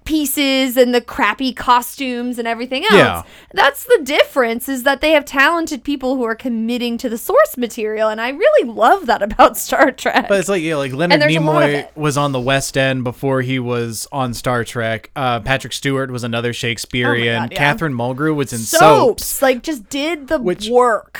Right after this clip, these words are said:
Speaker 2: which
Speaker 1: Like
Speaker 2: means that, yeah, she, she is very good at, like, "Yeah, I'm in no rush to get through this scene. I will let an emotional moment sit." And if I'm not having, like, soap opera writing, like, that same,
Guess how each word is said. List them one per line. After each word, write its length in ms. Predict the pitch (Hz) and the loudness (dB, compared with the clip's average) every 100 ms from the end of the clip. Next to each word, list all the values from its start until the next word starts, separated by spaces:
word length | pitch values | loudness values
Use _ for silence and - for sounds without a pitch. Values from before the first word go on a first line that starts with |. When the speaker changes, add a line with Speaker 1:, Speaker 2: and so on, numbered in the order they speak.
| - | 0
Speaker 2:
which 120 | 247 | 4
Speaker 1:
Like 160 | 233 208 | 6 6
Speaker 2:
means 300 | 214 208 170 | 4 2 2
that, 140 | 185 | 4
yeah, 200 | 185 165 | 4 2
she, 380 | 127 - 180 185 | -2 -4 -4 -4
she 280 | - 185 185 | -2 0 2
is 160 | 160 123 | 2 -2
very 560 | 117 117 147 156 156 | -4 2 4 4 2
good 400 | 123 123 131 143 143 | 2 2 2 2 -2
at, 220 | 135 123 | -8 -8
like, 280 | 113 117 262 | -8 -4 2
"Yeah, 200 | 254 - | 2 2
I'm 200 | 190 240 | 2 4
in 380 | 208 143 131 135 | 2 -2 -4 -2
no 260 | 143 147 143 | 2 4 2
rush 640 | 117 120 113 95 - - | 0 -2 -2 -2 -6 -10
to 340 | - 135 120 107 | -6 -4 -4 -4
get 280 | 104 139 - | -2 -2 -2
through 200 | 139 123 | -6 -4
this 220 | 113 107 | -6 -6
scene. 340 | - 113 101 - | -6 -8 -8 -4
I 140 | 156 190 | 0 2
will 320 | 156 127 120 | 2 0 0
let 260 | 139 147 - | 0 0 -2
an 140 | 143 | -4
emotional 520 | 131 131 131 143 120 | -2 -2 -2 -4 -4
moment 360 | 123 123 120 120 | -2 -2 -4 -6
sit." 380 | - 233 175 - | -2 2 2 2
And 100 | 156 | -2
if 80 | 156 | 0
I'm 140 | 170 | 0
not 260 | 196 185 175 | 2 0 2
having, 300 | 160 147 143 | 0 0 -2
like, 220 | 123 120 | -4 -6
soap 320 | - 240 233 | 0 2 4
opera 300 | 165 135 135 | 4 2 0
writing, 480 | 120 117 113 113 113 | 0 -2 -2 -4 -6
like, 220 | 117 120 | -6 -4
that 240 | - 143 - | -2 -2 -2
same, 480 | - 160 151 143 | 0 0 0 -4